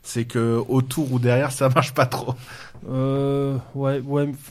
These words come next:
Speaker 2: ouais, je pense qu'il y a d'autres choses. Bon, enfin, ouais. Mais moi, pour,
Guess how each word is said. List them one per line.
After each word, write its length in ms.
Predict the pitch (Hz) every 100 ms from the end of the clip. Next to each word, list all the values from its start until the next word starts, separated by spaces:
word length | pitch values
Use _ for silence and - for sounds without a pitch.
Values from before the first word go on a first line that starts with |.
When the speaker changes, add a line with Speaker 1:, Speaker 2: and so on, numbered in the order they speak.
| -
Speaker 2:
ouais, 180 | 135
je 120 | 127 -
pense 240 | 135 127
qu'il 100 | 135
y 40 |
a 20 | 120
d'autres 340 | 127 - 120
choses. 240 | 117 131
Bon, 120 | 127 113
enfin, 200 | 113 107 104
ouais. 120 | 113 107 _ _ - - _ -
Mais 240 | 160 175 - - _ _ _ _ _ _ -
moi, 320 | 180 202 -
pour, 220 | 160 165